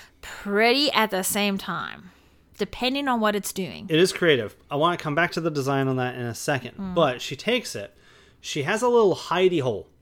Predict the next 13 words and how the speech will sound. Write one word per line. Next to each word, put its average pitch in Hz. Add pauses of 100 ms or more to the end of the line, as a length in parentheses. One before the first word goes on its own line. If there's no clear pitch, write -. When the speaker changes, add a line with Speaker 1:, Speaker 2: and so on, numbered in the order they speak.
(340)
Speaker 1:
Mm-hmm. 208 (240)
Speaker 2:
of 135
sorts. 113
I 208
think 294
it's -
an 170
air 117
vent, 98
essentially, 107 (140)
Speaker 1:
Yeah. 175
Speaker 2:
in 165
this -